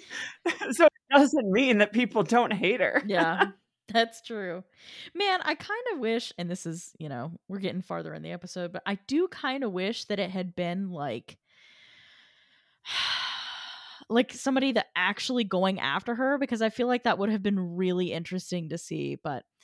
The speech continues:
Speaker 2: I don't know. Maybe we'll see that in a future, uh, episode. A future Nanami episode, but maybe not. <laughs>
Speaker 1: <laughs> So then we have this beautiful non sequitur moment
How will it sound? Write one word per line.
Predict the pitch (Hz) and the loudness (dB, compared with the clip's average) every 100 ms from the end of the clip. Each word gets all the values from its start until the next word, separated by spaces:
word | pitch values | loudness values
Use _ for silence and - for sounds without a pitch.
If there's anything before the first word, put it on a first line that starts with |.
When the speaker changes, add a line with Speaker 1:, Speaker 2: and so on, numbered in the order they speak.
| _ _ | _ _
Speaker 2:
I | 214 | -2
don't | 196 | -2
know. | 165 160 | -4 -6
Maybe | 185 214 202 170 | -6 -6 -6 -10
we'll | 180 185 | -12 -12
see | - 165 | -8 -8
that | 151 | -8
in | 147 | -10
a | |
future, | - 151 143 127 - _ _ | -12 -14 -12 -14 -14 _ _
uh, | 170 147 101 | -12 -10 -12
episode. | 139 170 - 147 165 - | -12 -10 -8 -8 -8 -8
A | 202 | 0
future | 262 - 277 | 2 4 6
Nanami | 226 220 220 214 185 | 6 10 10 10 8
episode, | 214 240 - 220 226 240 - | 6 4 6 8 8 2 0
but | 262 240 | 0 2
maybe | 240 196 | 0 2
not. | 175 180 - - 269 | 2 2 2 -2 0
<laughs> | 494 | -2
Speaker 1:
<laughs> | - _ _ _ _ _ _ _ _ - - - _ _ - - | -4 _ _ _ _ _ _ _ _ -20 -20 -20 _ _ -20 -14
So | - | 2
then | 233 311 | 4 6
we | 330 | 6
have | 269 | 8
this | 220 196 | 6 4
beautiful | 180 175 202 220 220 | 2 4 4 4 4
non | 170 160 170 | 6 4 4
sequitur | 190 170 - 170 160 | 4 4 4 2 4
moment | 139 139 165 | 2 0 -2